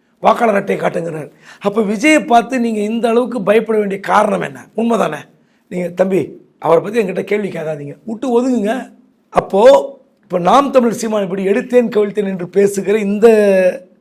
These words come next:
கருத்து அடிப்படையில் தான் எடப்பாடியும் பேசிவிட்டார்.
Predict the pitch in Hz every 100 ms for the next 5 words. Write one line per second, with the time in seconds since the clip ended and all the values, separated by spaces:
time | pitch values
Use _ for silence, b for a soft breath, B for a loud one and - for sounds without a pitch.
0 | _ _ _ _ 196 220 202 226 - -
1 | - 196 - 170 156 156 175 214 - b
2 | b - 196 262 233 214 196 185 - 160
3 | -